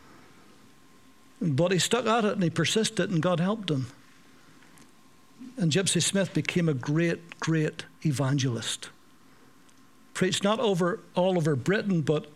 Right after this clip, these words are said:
in Europe and Asia and Australia and America. Some of the greatest preachers of this, of, of his day, uh, invited him to their churches.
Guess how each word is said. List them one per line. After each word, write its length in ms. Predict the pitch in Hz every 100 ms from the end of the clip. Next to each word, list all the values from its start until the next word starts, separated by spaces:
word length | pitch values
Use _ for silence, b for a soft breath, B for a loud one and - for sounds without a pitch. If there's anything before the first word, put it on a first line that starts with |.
| -
in 300 | 156 147 - - -
Europe 480 | 160 190 202 196
and 160 | 160 143 170
Asia 400 | 175 185 175 165
and 140 | 139
Australia 560 | 123 - 170 190 196 175
and 120 | 139
America. 640 | 131 143 175 175 175 175 - B B B B B B B - - - - - - 214
Some 240 | 190 196 202
of 60 |
the 80 | 190
greatest 360 | 165 190 170 -
preachers 400 | 196 185 180 156
of 140 | 135
this, 220 | 147 139 -
of, 320 | 175 151 147
of 180 | - 160
his 260 | 110 165 123
day, 600 | 139 190 233 220 117 107 - - - - B B B B B - -
uh, 340 | 156 147 143 -
invited 460 | 160 139 180 196 165
him 240 | 175 170
to 280 | - 160 156
their 140 | 151
churches. 720 | - - 240 202 175 127 -